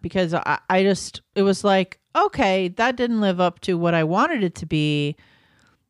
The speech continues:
Was there some, I just, I love Alex, I love Mia, like, the acting was good. You know, like, I don't know. I just was kinda like, "Okay, I'll probably never watch that again," but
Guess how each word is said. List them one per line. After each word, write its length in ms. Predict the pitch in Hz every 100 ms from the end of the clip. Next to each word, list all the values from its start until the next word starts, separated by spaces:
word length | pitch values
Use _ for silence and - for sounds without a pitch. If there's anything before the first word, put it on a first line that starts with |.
| _
Was 240 | 190 190 165
there 300 | 196 190 185
some, 520 | - 196 185 180 175 _ 175
I 140 | 185
just, 380 | 185 - - -
I 140 | 180 185
love 280 | 175 165
Alex, 500 | 160 165 170 160 -
I 60 | 165
love 200 | 156 151
Mia, 760 | 160 165 160 160 156 151 151 - -
like, 320 | 170 151 143
the 160 | - 160
acting 460 | 156 - 160 156
was 320 | 156 151 -
good. 480 | - 151 143 143 143
You 140 | 214 226
know, 80 | 220
like, 180 | 214
I 80 | 214
don't 140 | 202 180
know. 160 | 139
I 100 | 110 202
just 180 | 196
was 140 | 208 -
kinda 220 | 208 202
like, 280 | 196 214 -
"Okay, 460 | 571 508 466 453 415
I'll 80 | 339
probably 300 | 339 320 285
never 180 | 233
watch 260 | 202 196 -
that 140 | 254 247
again," 380 | 247 262 285
but 260 | 254 196